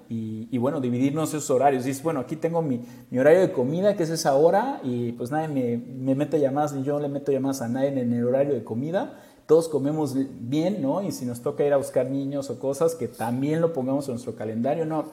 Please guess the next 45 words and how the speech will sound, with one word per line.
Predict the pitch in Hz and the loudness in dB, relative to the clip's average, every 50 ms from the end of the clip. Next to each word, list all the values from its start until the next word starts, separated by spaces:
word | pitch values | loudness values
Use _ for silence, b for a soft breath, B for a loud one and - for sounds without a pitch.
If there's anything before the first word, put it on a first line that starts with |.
| 143 | -10
yo | 135 135 135 | -10 -4 -4
tengo | - 165 165 151 | -2 -2 -2 -2
gente | 156 - 147 135 135 123 - | -4 -4 -2 -2 -2 -4 -2
que | - 117 113 B B B B B B B | -4 -6 -6 B B B B B B B
puedo | - 151 175 | 4 4 8
ver | 170 170 165 | 10 10 10
en | 175 | 10
su | 170 - 135 | 6 -2 -4
calendario | - 123 120 120 120 120 131 135 151 156 156 | -2 -4 -2 -2 -2 -2 0 0 -2 -4 -4
que | - 113 | -8 -10
todos | - - 143 147 147 | -4 0 2 4 4
los | 151 147 127 | 2 2 0
días | 139 143 139 139 | -2 -4 -2 0
sale | 147 143 143 | 0 0 0
a | |
buscar | 139 127 - - 131 131 | -2 -4 -4 -4 -4 -4
a | 131 | -4
sus | 117 110 - | -6 -8 -8
hijos | 131 123 139 139 127 | -6 -4 -4 -4 -4
de | 120 104 | -4 -6
tal | - - 120 123 127 | -4 -4 -2 0 2
hora | 131 123 117 | 2 0 0
a | 120 | -2
tal | - 117 117 | -4 -6 -4
hora, | 107 101 98 - - - | -6 -8 -10 -12 -16 -14
¿no? | - 117 139 165 B B B B B B - | -10 -8 -8 -8 B B B B B B -2
Y | 127 131 | 0 0
eso | 143 - 175 160 - - - - - _ _ | 0 0 -2 -8 -10 -14 -20 -20 -20 _ _
me, | - 110 113 107 104 101 | -8 -8 -6 -6 -8 -8
me | 104 113 | -10 -8
hace | 123 120 - 160 | -8 -8 -8 -8
con-, | - 135 135 135 - | -8 -8 -8 -10 -8
me | - 139 | -8 -8
hace | 120 - - | -6 -6 -6
feliz, | - - 123 135 156 - - - | -4 -4 -4 -4 -4 -6 -8 -10
¿no? | 107 110 123 143 160 139 | -10 -10 -10 -10 -10 -10
O | 113 | -10
sea, | - 123 - | -12 -10 -4
pienso | - 135 135 135 165 - - | -2 -2 0 0 -2 -2 -2
que | 127 117 110 107 104 - - - | -4 -6 -6 -6 -8 -12 -12 -10
la | - 113 113 | -10 -10 -8
gente | - - 135 131 - 147 | -6 -4 -4 -4 -4 -4
entonces | 143 135 - 131 127 - 147 - | -4 -4 -8 -8 -8 -8 -10 -8
trabaja | - 127 117 117 120 - 143 | -6 -4 -4 -4 -4 -6 -8
aquí | 135 - 139 135 135 135 135 | -6 -4 -2 0 0 0 -2